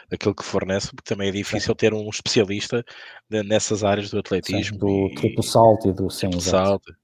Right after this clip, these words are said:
Speaker 1: exatamente.
Speaker 2: Exato.
Speaker 1: Tiago, não te ocupando aqui muito mais tempo, até que já vamos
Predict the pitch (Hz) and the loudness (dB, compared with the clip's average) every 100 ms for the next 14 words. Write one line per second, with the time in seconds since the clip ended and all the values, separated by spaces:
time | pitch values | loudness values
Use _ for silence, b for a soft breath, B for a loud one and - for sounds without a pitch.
0 | - - 85 92 85 - _ B B B | -16 -12 -6 -4 -4 -8 _ B B B
1 | _ _ _ - B B B B B B | _ _ _ -18 B B B B B B
2 | B - 156 127 143 143 135 143 - 135 | B 4 4 4 2 0 2 2 4 4
3 | 123 131 127 131 - 113 110 - 117 113 | 2 -4 -6 -8 -4 -2 -2 0 -2 0
4 | - 110 107 104 101 | -2 -2 -2 -2 -6